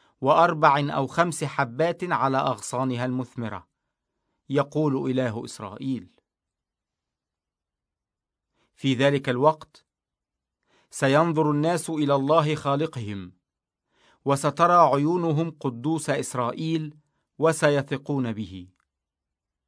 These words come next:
لن يتكلوا على المذابح التي صنعتها أيديهم، ولا على أعمدة عبادة الأوثان أو مذابح البخور التي عملتها أصابعهم. في ذلك الوقت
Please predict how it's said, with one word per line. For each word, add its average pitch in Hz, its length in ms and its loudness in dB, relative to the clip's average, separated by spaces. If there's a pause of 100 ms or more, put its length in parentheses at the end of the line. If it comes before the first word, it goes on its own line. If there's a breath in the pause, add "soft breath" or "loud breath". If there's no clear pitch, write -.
(460)
لن 131 220 4
يتكلوا 147 580 2
على 131 180 4
المذابح 147 640 2
التي 143 360 -2
صنعتها 135 840 -2
أيديهم، 123 640 -4 (760)
ولا 156 260 6
على 143 240 6
أعمدة 147 600 2
عبادة 147 720 2
الأوثان 160 720 -2
أو 139 160 0
مذابح 143 640 0
البخور 147 760 -2 (420 soft breath)
التي 156 440 2
عملتها 135 720 2
أصابعهم. 117 840 -4 (1300)
في 135 180 -2
ذلك 135 400 0
الوقت 143 540 -2